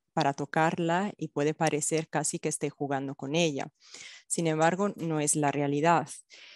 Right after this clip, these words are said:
Y por lo que atañe a suavizar mis críticas de lo que dije de él, yo creo que ya acepté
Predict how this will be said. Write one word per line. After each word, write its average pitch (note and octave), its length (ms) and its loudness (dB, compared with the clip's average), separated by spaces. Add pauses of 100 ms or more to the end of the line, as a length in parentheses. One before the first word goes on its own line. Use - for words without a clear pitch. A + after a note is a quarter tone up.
(260)
Y D#3+ 160 0
por F3 200 -2
lo F3 140 2
que F#3 100 2
atañe E3+ 340 2
a F3 60 0
suavizar D#3 600 0
mis D#3 200 0
críticas G3 640 -2
de D3 80 -2
lo C3+ 160 -4
que C#3+ 140 -6
dije C#3+ 300 -2
de D#3+ 240 4
él, F3 200 -2
yo D#3+ 220 0
creo D3 220 -2
que C#3+ 160 -4
ya C#3 120 2
acepté D3+ 480 0